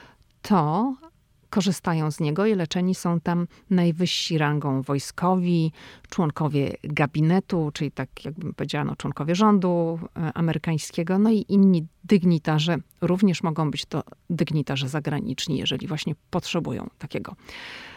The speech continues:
leczenia. Niekoniecznie musimy o tym wiedzieć. Dobrze, mm, to tak trochę wam powiedziałam na temat Walter Reed Medical Center i,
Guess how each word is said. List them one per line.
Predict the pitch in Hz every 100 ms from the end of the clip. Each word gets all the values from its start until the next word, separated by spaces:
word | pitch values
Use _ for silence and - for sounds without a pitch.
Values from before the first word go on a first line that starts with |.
| -
leczenia. | 180 170 - - 170 _ _ 208
Niekoniecznie | 196 208 196 - 196
musimy | 180 185 156
o |
tym | - 143
wiedzieć. | 147 - - - _ - - - - - _ _ _ _ _ 180
Dobrze, | 165 - - - - 208
mm, | 208 202 196 -
to | 214 - -
tak | 190
trochę | - 208 190 208 185 180 -
wam | 170 170 165 160
powiedziałam | - 170 170 175 165 151 147 151
na | 220 156
temat | - 165 147 - - - - -
Walter | 175 170 156 - 143
Reed | 147 143 -
Medical | 170 147 - 143 143
Center | - 147 139 190 262 277 - - - _ _ _
i, | 196 185 180 180 180 175